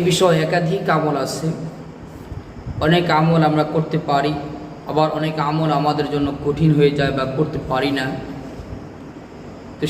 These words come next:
সেজন্য আজকে একটি আমল নিয়ে আসলাম, একবারে সহজ আমল, যে আমলটি সবার পক্ষেই করা সম্ভব। এবং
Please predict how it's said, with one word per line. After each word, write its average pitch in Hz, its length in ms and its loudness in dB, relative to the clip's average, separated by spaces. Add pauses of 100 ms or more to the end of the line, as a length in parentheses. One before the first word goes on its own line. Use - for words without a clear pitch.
সেজন্য 185 320 4 (140)
আজকে 170 280 -2 (340)
একটি - 140 -4 (120)
আমল 175 260 2
নিয়ে 139 180 2
আসলাম, 135 420 -2 (440)
একবারে 160 340 4 (140)
সহজ 156 300 4 (140)
আমল, 160 200 2 (100)
যে 143 60 2 (120)
আমলটি 160 360 2 (160)
সবার 143 280 2 (140)
পক্ষেই 165 440 0
করা 147 140 2 (100)
সম্ভব। 117 300 -2 (2000)
এবং 175 120 4